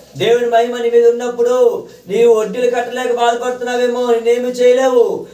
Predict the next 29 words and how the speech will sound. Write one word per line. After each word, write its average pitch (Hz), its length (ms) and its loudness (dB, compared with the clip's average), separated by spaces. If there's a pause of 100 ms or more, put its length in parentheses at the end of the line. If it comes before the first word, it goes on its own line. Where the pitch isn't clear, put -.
(160)
దేవుని 226 300 2
మహిమ 233 240 2
మన 226 160 0
మీద 233 100 -2
ఉన్న-, 233 260 -4
ఉన్నదండి. 214 680 -4 (140)
అందుని 220 260 -2
బట్టి 240 280 2
ఈరోజు 233 200 6
మనం 233 120 -2
సజీవ 226 380 -6
లెక్క 233 220 0
కింద 233 160 -8
భద్రపరచబడతా 214 960 -4
ఉన్నాం. 185 340 -6 (180)
ఈరోజు 180 220 -6
జ్ఞాపకం 220 400 -2
ఉంచుకోండి, 226 360 -4
దేవుని 233 340 -2
మహిమ 233 280 0
నీ 226 100 -6
మీద 226 180 -2
ఉంది 226 140 -6
కాబట్టి 226 520 -2
నువ్వు, 208 180 -8
నువ్వు 202 440 -4 (180)
ఎటువంటి 214 380 0
పరిస్థితిలో 233 520 -2
ఉన్నా 233 560 -2